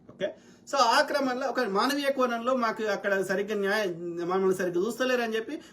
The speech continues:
వాళ్ళకి శాంతియుతంగా పోరాటం చేస్తే వెనకడ ముందు వచ్చేది వాళ్ళకి దేశం. So ఆ క్రమంలో ఆయన ఒక శ్రీలంక పక్క దేశంతో ఒక బ-, బంధ-, బాంధవ్యాన్ని పెంచుకోవాలనే ఉద్దేశంలో ఆయన యొక్క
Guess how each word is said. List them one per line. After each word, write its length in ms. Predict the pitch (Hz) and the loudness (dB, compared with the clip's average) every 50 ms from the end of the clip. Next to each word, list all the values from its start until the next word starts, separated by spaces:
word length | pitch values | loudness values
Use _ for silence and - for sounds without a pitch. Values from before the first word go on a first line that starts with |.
| - - | -8 -2
వాళ్ళకి 220 | 214 233 262 247 - 226 | 0 2 2 2 2 2
శాంతియుతంగా 480 | 214 247 262 294 285 247 277 277 254 240 | 0 0 0 0 -2 -2 -2 -2 0 0
పోరాటం 280 | 269 262 269 269 262 262 262 | 2 2 2 2 0 0 0
చేస్తే 180 | 254 254 - 285 269 | 0 0 0 0 0
వెనకడ 220 | 254 262 285 285 277 285 | 0 0 -2 -2 -2 0
ముందు 120 | 269 269 262 247 | 2 2 2 2
వచ్చేది 240 | 262 294 269 262 233 | 2 0 0 2 2
వాళ్ళకి 200 | 202 170 143 147 151 | 0 0 0 -2 -4
దేశం. 220 | 147 147 117 - - - _ _ _ _ _ _ _ _ _ _ _ _ _ _ _ _ - _ - | -4 -6 -8 -12 -12 -20 _ _ _ _ _ _ _ _ _ _ _ _ _ _ _ _ -20 _ -4
So 60 | - 262 262 269 285 | 0 2 4 6 4
ఆ 20 | 302 294 | 4 4
క్రమంలో 400 | 285 277 269 262 262 262 277 330 349 - - - - - - 196 | 4 2 2 2 0 4 4 4 4 2 -6 -16 -14 -6 0 2
ఆయన 180 | 220 247 247 262 262 240 - - - | 4 4 4 2 0 -2 -4 -6 -6
ఒక 100 | 208 202 220 208 202 190 180 | -2 4 6 6 6 6 4
శ్రీలంక 380 | - 220 247 262 269 262 240 247 247 240 208 196 | 0 -2 0 0 0 0 2 0 0 0 0 2
పక్క 180 | 202 208 208 240 226 233 | 0 0 2 2 2 2
దేశంతో 340 | 233 220 233 226 208 220 220 214 | 2 0 0 -4 -2 -2 -2 0
ఒక 100 | 196 214 202 190 185 175 160 160 | 4 4 4 4 4 2 -2 -6
బ-, 140 | 175 - - 175 | -8 -8 -4 -2
బంధ-, 300 | 170 175 202 208 226 214 - 165 160 165 | -2 0 0 2 0 0 0 0 -2 0
బాంధవ్యాన్ని 640 | 170 175 220 220 226 226 220 214 220 208 202 202 196 190 | 0 2 2 2 2 2 2 4 4 4 4 2 -2 -2
పెంచుకోవాలనే 520 | 175 175 185 - - 214 202 196 190 180 175 165 | -2 -4 -4 -4 0 0 2 2 2 2 0 -2
ఉద్దేశంలో 460 | 165 175 175 165 165 156 165 214 349 403 - - - _ - - 202 | -2 -2 -4 -4 -4 -4 -4 -4 -6 -6 -10 -14 -18 _ -2 0 2
ఆయన 180 | 202 202 208 233 240 - - 190 | 2 2 0 -2 -4 -6 -4 -4
యొక్క 140 | 190 185 - | -4 -2 -2